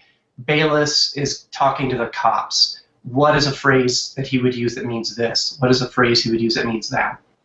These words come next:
So, but yeah, it's, it's actually on my website.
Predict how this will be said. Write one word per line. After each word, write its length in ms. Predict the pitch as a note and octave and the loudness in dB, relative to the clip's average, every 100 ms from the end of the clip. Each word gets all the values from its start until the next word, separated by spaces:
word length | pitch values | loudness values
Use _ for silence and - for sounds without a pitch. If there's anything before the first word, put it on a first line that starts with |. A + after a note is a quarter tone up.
| _ - _ | _ -20 _
So, 440 | - - A2 G#2 - _ _ - | -2 2 2 -2 -6 _ _ -2
but 100 | - | 2
yeah, 220 | A3 - | 4 2
it's, 100 | - | 0
it's 120 | - | -6
actually 300 | D#3 - D#3+ | -6 -6 -4
on 60 | C3+ | 0
my 80 | C3 | 2
website. 420 | B2 B2 - - | 2 0 -6 -8